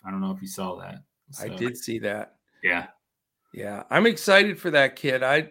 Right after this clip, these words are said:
Speaker 2: I've been, you know, paying attention to him. I really think he's gonna be a, an all-star to come. Uh,
Speaker 1: Mm-hmm.
Speaker 2: I think he's gonna meet, meet the expectations. He just has all those tools. Have you seen him play yet?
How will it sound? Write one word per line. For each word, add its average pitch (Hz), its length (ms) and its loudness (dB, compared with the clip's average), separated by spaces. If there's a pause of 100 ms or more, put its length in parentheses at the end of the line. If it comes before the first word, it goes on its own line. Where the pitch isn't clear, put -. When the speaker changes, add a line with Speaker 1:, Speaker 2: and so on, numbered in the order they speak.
(120)
Speaker 2:
I've 135 300 -2 (160)
been, 147 260 -4 (400)
you 139 140 -4
know, 131 120 0
paying 151 300 -2
attention 143 500 -4
to 123 220 -6
him. 120 80 -6
I 131 100 -2
really 147 340 -2
think 139 240 -6
he's 135 240 -10
gonna 127 220 -8
be 127 220 -8
a, 117 220 -6 (760)
an 120 100 -4
all-star 156 800 6
to 135 140 -10
come. 127 680 -2
Uh, 113 360 -2
Speaker 1:
Mm-hmm. 98 180 0 (180)
Speaker 2:
I 120 40 -6
think 139 240 -4
he's 143 260 -6
gonna 123 240 -2
meet, 131 400 -4
meet 139 260 -4
the 120 140 -4
expectations. 127 880 -6
He 123 120 -8
just 123 240 -8
has 117 240 2
all 120 300 0
those 127 340 -2
tools. 120 500 -4
Have 135 160 2
you 156 80 6
seen 185 240 2
him 147 80 2
play 165 300 4
yet? 214 300 4